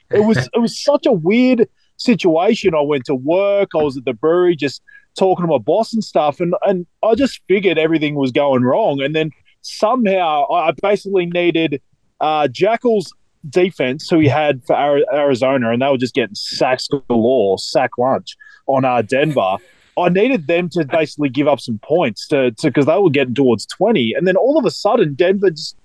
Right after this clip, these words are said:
went bang, bang, bang, three touchdowns. I also had Godwin up against Evans, and Godwin was on about two points, and Evans was on ten and a half or eleven at one stage,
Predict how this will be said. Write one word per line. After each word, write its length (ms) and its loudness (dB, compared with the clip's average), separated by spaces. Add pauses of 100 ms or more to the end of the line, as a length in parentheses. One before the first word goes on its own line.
(540)
went 280 2
bang, 240 2
bang, 280 0
bang, 260 0
three 300 -2
touchdowns. 720 -2 (280)
I 100 4
also 460 2
had 320 -2
Godwin 440 0
up 160 0
against 420 -6
Evans, 640 -2
and 240 0
Godwin 400 2 (100)
was 220 2
on 100 2
about 320 0 (360)
two 260 4
points, 600 -2
and 140 -2
Evans 380 2
was 140 0
on 260 -2
ten 240 -2
and 80 -2
a 60 -2
half 320 -2
or 100 2
eleven 400 2
at 100 -2
one 200 -2
stage, 500 -4